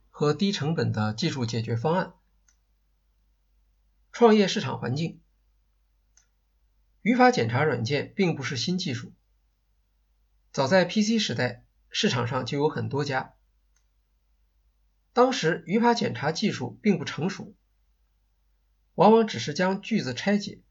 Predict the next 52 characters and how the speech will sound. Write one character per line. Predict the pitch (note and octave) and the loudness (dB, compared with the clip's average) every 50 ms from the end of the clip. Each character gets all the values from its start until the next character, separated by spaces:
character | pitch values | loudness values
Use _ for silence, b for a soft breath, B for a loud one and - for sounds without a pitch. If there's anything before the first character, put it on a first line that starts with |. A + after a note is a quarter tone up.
| _ _ _ _ _ _ _ _ _ _ _ _ | _ _ _ _ _ _ _ _ _ _ _ _
然 | _ - C#3 C#3+ | _ -4 -2 0
后 | D3 G3 F#3 D#3 - - | 2 2 2 2 0 -2
与 | D3+ C#3+ D#3 | -6 -6 -6
数 | D#3+ - A3 G3 | -4 -2 -2 -2
据 | F3 - F#3+ | -2 -2 -6
库 | - - A#3 F#3+ | -4 -2 -2 0
里 | C3 A#2 G#2+ - | 0 0 -2 -2
面 | A2+ A2+ A#2 | -2 -2 0
的 | A2+ A#2+ A#2 | 0 0 0
标 | A#2 F3+ F#3 G3 F3+ | 0 2 2 2 2
准 | D#3+ E3+ E3+ E3 | 2 0 -2 -2
语 | C3+ A2+ A#2 | -4 -4 -6
句 | A2+ - - F3 D3 - - - | -8 -8 -8 -8 -8 -8 -10 -12
进 | - - D3+ C3 | -10 -8 -6 -4
行 | D3 D3+ D#3+ | -4 -4 -2
对 | E3 G#3 D#3+ | -2 -2 -2
比， | A#2 - - - - _ _ _ _ _ _ _ _ _ _ _ | -4 -6 -10 -16 -18 _ _ _ _ _ _ _ _ _ _ _
给 | - - A#2+ A2 | -4 -2 -2 -2
出 | A#2 D3+ C#3+ | -2 -2 -4
判 | - - C#3 A#2 | -4 -2 -2 -2
断。 | A2 A#2+ A2+ A#2 - - _ _ _ _ _ _ _ _ _ _ _ _ _ _ _ _ _ _ _ _ _ _ _ _ _ _ _ _ _ | -2 -4 -4 -6 -10 -16 _ _ _ _ _ _ _ _ _ _ _ _ _ _ _ _ _ _ _ _ _ _ _ _ _ _ _ _ _
软 | - D3 D3 D#3 | 0 2 2 4
件 | E3+ B3+ B3+ A3 | 6 6 6 6
之 | G#3+ G#3+ | 6 6
间 | G#3+ A3+ G#3+ | 4 4 4
的 | G#3 G#3 | 4 4
竞 | - A3+ F#3+ E3+ | 2 2 0 0
争 | E3+ G3+ G#3 G#3 - - _ _ _ _ _ - - - - _ _ _ _ _ | 0 0 0 -2 -4 -8 _ _ _ _ _ -20 -20 -20 -20 _ _ _ _ _
主 | - - C3+ | -4 2 6
要 | D#3 E3+ E3+ | 6 6 6
是 | E3+ - F3 D#3+ | 6 2 0 -2
数 | - - G#3 F#3+ | -2 0 -2 -4
据 | - F#3 | -2 -4
库 | F3+ - G#3 | -6 -4 -2
的 | D#3+ D3+ | -2 -2
规 | D3 D#3+ F#3 G#3 G3+ | 0 2 4 4 4
模 | C#3 A2 - - - - - _ _ _ - | 4 2 -2 -4 -8 -10 -12 _ _ _ -16
和 | - - C3 C3+ C3 | -10 -4 -2 -2 -2
对 | C3 - G3+ E3+ A#2+ | 0 0 0 0 2
比 | A#2 G#2+ | 0 -2
方 | G#2+ - D#3+ F3 E3+ | 0 2 2 2 2
法 | D#3+ B2 | 0 -2
的 | - A#2+ | -4 -6
设 | A#2 - F3+ D3+ A#2 | -4 -2 -2 -2 -2
计， | A2+ - - _ _ _ _ _ _ _ _ _ _ _ _ _ _ _ _ _ _ _ | -2 -6 -12 _ _ _ _ _ _ _ _ _ _ _ _ _ _ _ _ _ _ _
还 | - E3+ E3 | 0 2 6
没 | F3+ | 6
有 | A3+ A3 D#3 | 6 6 6
进 | - - F#3+ E3 | 4 2 0 0
入 | C#3+ C3+ | 0 -2
算 | A#2+ - - G#3+ F3 - | -4 -2 0 0 0 0
法 | - - - - - | -2 -6 -12 -14 -16